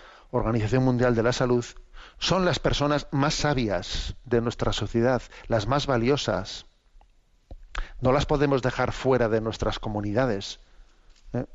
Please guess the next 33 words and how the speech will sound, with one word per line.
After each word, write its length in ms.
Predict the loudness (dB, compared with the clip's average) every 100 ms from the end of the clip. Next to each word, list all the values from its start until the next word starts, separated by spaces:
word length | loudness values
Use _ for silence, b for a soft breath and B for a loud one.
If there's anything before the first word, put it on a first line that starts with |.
| -8
como, 640 | 0 0 2 2 0 -6 -10 -8
como 160 | -6
está 160 | -2 -2
aconteciendo, 800 | -2 -2 -2 0 0 2 -2 -4 -16 -10 -10 -10 -12 -12
¿eh? 140 | -12 -14 b b b b b b b b b b b -20 -18 -16 -12
Yo, 260 | -2 0 0
yo 240 | -4 -2 0
creo 180 | 0
que 60 | 2
aquí 160 | 2 0
hay 60 |
que 80 | 0
hacer 160 | 0 2
una 160 | 2
reflexión, 600 | 0 -2 -4 -2 -2 -2
¿no?, 200 | -4 -6
desde 380 | -6 -2 2 2
lo 80 | 0
que, 220 | 0 0
desde 260 | 0 2 2
lo 100 | 2
que 80 | 0
hemos 220 | 0 0
visto. 300 | -2 -2 -4
O 520 | -4 -18 -20 -20 -4
sea, 160 | 0 2
la 160 | 4
ley 160 | 4 4
de 100 | 4
dependencia 1160 | 2 2 0 2 2 0 -2 2 2 2 0
aprobada 420 | -2 0 2 2 2
en 80 |
España 540 | 0 0 -2 2 0